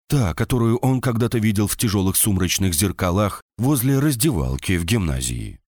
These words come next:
Он тряхнул головой и решительно направился к двери. "Куда вы?" воскликнула Мирель, удивлённо, уязвлённо, разочарованно. "Простите", в замешательстве пробормотал он, почувствовав, что сильно оскорбляет её своим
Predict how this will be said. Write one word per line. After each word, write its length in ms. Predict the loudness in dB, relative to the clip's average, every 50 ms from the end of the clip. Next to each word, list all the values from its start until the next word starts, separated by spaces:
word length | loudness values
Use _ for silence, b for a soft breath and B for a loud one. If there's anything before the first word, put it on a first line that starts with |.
| _ _ _ _ _ _ _ _ _ _ _ -4
Он 180 | -2 -2 0
тряхнул 400 | 0 -2 -2 -2 0 0 0 0
головой 480 | 0 0 0 0 0 0 2 2 2 2
и 40 | 2
решительно 480 | 0 0 0 -2 -2 0 0 0 0
направился 600 | 0 0 -2 -2 -2 -2 -2 -2 -2 -2 -2 -4
к 60 | -4 -4
двери. 460 | -2 -2 -2 -4 -4 -8 -10 -12 -16 -20 _ _ _ _ _ _ _ _ _ _ _ _ _ -6
"Куда 280 | -2 -2 0 0 -2 -2
вы?" 280 | -2 -2 -2 -2 -4 -6 _ _ _ -4
воскликнула 640 | -2 -2 -2 -2 -2 -2 -4 -2 -2 -2 0 0 0
Мирель, 400 | 0 0 -2 -2 -2 -4 -4 -6 _ _ _ _ -2
удивлённо, 920 | -2 0 0 0 0 0 2 2 2 2 2 0 0 -2 -2 -4 -4 -2
уязвлённо, 920 | 0 2 2 4 4 2 2 2 2 2 2 2 0 0 -2 -2 -4 -6 -6 -4
разочарованно. 1040 | -2 0 0 0 0 0 0 0 0 0 0 0 0 0 -2 -2 -2 -4 -6 -8 -10 _ _ _ _ _ _ _ _ _ _ _ _ _ _ _ -4
"Простите", 760 | -2 0 0 -2 -2 -2 -2 -2 -2 -2 -4 -4 -4 -8 -12 -14 _
в 80 | -2 0
замешательстве 760 | 0 2 2 0 0 0 -2 -2 -2 -2 -2 -2 -2 -2 -2
пробормотал 760 | -2 -2 -2 -2 0 0 0 0 0 -2 -2 -2 -2 -2 -2
он, 180 | -2 -4 -6 -8 -10 _ _ -6
почувствовав, 760 | -4 0 0 0 0 0 0 0 0 0 0 -2 -4 -6 -6
что 260 | -6 -4 -2 0 0
сильно 460 | 2 2 2 2 2 2 2 2 2
оскорбляет 800 | 0 0 0 0 0 0 0 0 0 2 2 2 2 0 0 0
её 180 | 0 2 2 0
своим 480 | 0 0 0 2 2 2 2 2 0